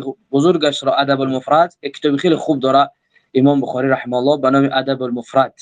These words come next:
ادب المفرد به حد کتاب خوبه، کتاب عظیمه. ادب المفرد برای چی ادب المفرد نام شده است؟ زیرا در صحیح بخاری کتابی داره به معنی آداب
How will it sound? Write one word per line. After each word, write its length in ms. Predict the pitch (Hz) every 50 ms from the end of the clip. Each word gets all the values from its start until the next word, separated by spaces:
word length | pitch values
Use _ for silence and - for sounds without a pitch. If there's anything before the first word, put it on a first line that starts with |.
| _ _ _ _ _ - - _ _ _ - -
ادب 240 | 139 147 147 139 139
المفرد 520 | 135 131 135 151 147 156 175 170 165 -
به 80 | - -
حد 200 | - 185 175 -
کتاب 320 | - - - 175 170 165
خوبه، 380 | 165 - 185 165 147 131 131 - _ _ _ _ _ _ _ _ _
کتاب 240 | - 127 147 147 147
عظیمه. 500 | 143 131 131 143 143 160 170 156 127 120 -
ادب 220 | 160 165 196 190
المفرد 380 | 185 170 160 139 - 175 170 139
برای 220 | 156 175 185 175
چی 140 | 143 - 151
ادب 300 | 131 139 143 160 156 143
المفرد 420 | 139 131 123 - - 151 156 139 127
نام 160 | 127 123 120
شده 200 | - 139 143 220
است؟ 160 | 226 - _ _ _ _ - - _ _
زیرا 300 | 131 131 165 165 160 151
در 220 | 143 139 135 127 -
صحیح 360 | - - 143 151 180 185 165 143
بخاری 320 | 143 - 143 147 165 170
کتابی 340 | 170 - - 175 165 160 151
داره 180 | 151 160 165
به 100 | 160 151
معنی 160 | 139 143 160 165
آداب 520 | - 147 143 143 170 185 208 202 -